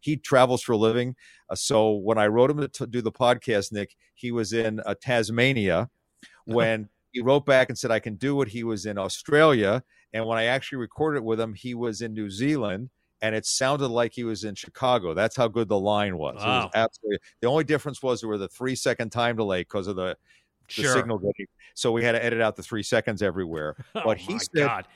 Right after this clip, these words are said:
Speaker 1: he said, "If you're gonna get a passport and you know you're gonna do a lot of traveling, you're young and you, you are gonna do a lot of traveling, get the bigger passport with fifty-two pages rather than the small one with twenty-eight,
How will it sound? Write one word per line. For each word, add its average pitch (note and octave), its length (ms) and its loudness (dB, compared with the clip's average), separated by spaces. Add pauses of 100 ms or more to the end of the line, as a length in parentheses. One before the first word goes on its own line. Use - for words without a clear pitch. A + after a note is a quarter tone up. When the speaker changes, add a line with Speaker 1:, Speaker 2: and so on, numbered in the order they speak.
(260)
Speaker 1:
he F3+ 100 0
said, E3 320 2
"If D3 240 -2
you're F3+ 80 -2
gonna E3 300 -2
get D3 120 0
a D3 60 -2
passport A#2 800 -2 (380)
and A2+ 140 -4
you G#2+ 60 -6
know A#2 180 2
you're D#3 100 2
gonna E3+ 100 0
do D#3 120 0
a - 20 0
lot C#3+ 180 2
of C#3 80 -4
traveling, A2 420 0
you're A2 120 -2
young C3 480 2 (320)
and G#2+ 480 -4
you, G#2+ 480 -4
you A2 380 -10
are G2+ 200 2
gonna A2+ 160 -4
do A2+ 160 -2
a A2+ 40 2
lot A#2 200 4
of B2+ 80 -2
traveling, G#2+ 480 -2
get C3+ 240 0
the F#3 80 -6
bigger C#3+ 300 -4
passport B2+ 580 -6
with G2 140 -8
fifty-two B2+ 580 -4
pages A2+ 580 -2 (220)
rather G#2+ 340 0
than G#2 160 -4
the F#2 80 -8
small A#2 380 -2
one A2 100 -4
with G2 140 -8
twenty-eight, A2 560 -6